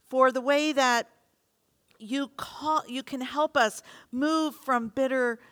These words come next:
to better, the way that you want to autocorrect our life. And we keep trying to change that spelling back to the old spelling, and that's not what you want.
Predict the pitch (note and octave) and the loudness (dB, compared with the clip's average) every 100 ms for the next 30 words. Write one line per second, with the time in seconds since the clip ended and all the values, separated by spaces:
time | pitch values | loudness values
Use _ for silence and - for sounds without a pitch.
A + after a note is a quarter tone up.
0 | _ - C4+ C4+ B3+ A#3 A3+ A3+ C#4 C#4+ | _ -10 -4 2 4 4 0 0 2 2
1 | C4+ B3 C4 A3+ A3 D#4+ D#4+ D4+ C4+ D4 | 2 -2 -4 -6 -2 0 0 -2 2 4
2 | D4+ C#4+ C4 A#3+ A#3+ A#3+ A3+ B3 B3+ G#3+ | 4 2 -2 -2 -2 -6 -2 0 0 0
3 | - - - C4+ D#4+ - F4 - E4+ D4 | -6 -20 -6 -4 -4 -2 -4 -2 -4 -2
4 | A#3 - D4+ D#4 D4 C#4+ C4 - - D4 | -6 -6 -2 -2 -2 0 -2 -4 2 4
5 | C#4+ C4+ C4 C4+ C#4 C#4 B3+ B3+ B3 B3 | 4 2 4 2 0 -8 0 0 0 -4
6 | D4 C#4+ C4+ B3+ D4 E4 - C#4+ G#3+ G#3+ | 0 0 0 -4 -6 -8 -2 -2 -2 -6
7 | G#3 G3+ A#3+ C4+ A#3 | -8 -6 -6 -6 -14